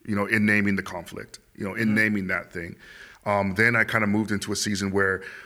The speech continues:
Speaker 1: well, well, let me just sit at the table, and eventually people will be like, "Carl's a nice guy. He belongs here with us," almost, you know what I mean? So, like, the passive observer idea into actually saying, like, "No, like, um, it, it, the moments at the,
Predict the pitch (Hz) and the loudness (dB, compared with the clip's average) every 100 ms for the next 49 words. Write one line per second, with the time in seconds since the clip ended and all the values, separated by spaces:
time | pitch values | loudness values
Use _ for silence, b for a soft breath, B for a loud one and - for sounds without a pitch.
0 | B 110 107 98 98 - - 127 127 135 | B 0 2 2 0 -6 -12 -4 0 0
1 | 151 120 127 117 107 - 95 101 101 104 | 0 0 0 0 -2 -2 0 0 0 0
2 | 120 110 104 101 101 101 107 101 - 160 | 0 -2 -4 -4 -4 -4 -2 -4 -2 0
3 | 123 101 104 98 101 95 113 B B 214 | 0 -4 -4 -4 -2 -2 -2 B B -8
4 | 110 87 85 - 92 90 90 104 - - | -6 -8 -8 -8 -6 -8 -6 -4 -4 -6
5 | - B B B - 92 95 113 - 104 | -8 B B B -8 -4 -2 -2 -2 0
6 | 95 98 98 101 98 - 101 101 - 107 | 0 -2 -2 -4 -6 -4 -2 -2 -2 -4
7 | 92 104 107 95 92 92 101 95 107 B | -4 0 0 -2 -4 -4 -4 -4 -4 B
8 | B B - 117 117 123 120 - 131 120 | B B -2 0 0 0 0 -2 -2 -2
9 | - 110 110 101 98 117 117 98 95 - | 2 2 2 0 -2 -2 -2 -4 -6 -8
10 | - 101 95 92 90 B B B B B | -6 -2 -2 -2 -6 B B B B B
11 | B B B - - 104 127 113 107 104 | B B B -8 -6 -6 -8 -8 -2 0
12 | 117 135 131 120 | 2 0 -2 -4